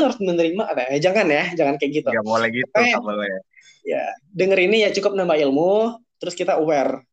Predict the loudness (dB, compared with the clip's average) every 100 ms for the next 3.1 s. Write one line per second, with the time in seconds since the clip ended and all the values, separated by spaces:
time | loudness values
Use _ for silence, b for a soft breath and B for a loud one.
0 | _ -6 -4 -2 -4 -4 -4 -2 -2 -2
1 | -2 -2 0 -2 -4 _ _ _ _ _
2 | -10 -4 -4 -2 0 0 2 -2 -2 -4